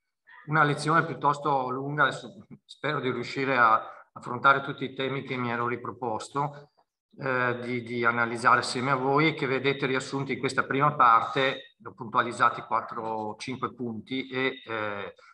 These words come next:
la seconda parte, eh,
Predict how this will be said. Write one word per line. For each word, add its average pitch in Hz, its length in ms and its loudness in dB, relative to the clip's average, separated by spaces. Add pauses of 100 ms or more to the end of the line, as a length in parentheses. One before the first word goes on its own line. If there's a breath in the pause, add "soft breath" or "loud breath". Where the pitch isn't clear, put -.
(120)
la - 100 -12
seconda 127 460 0
parte, 120 920 0 (380)
eh, 101 1000 -10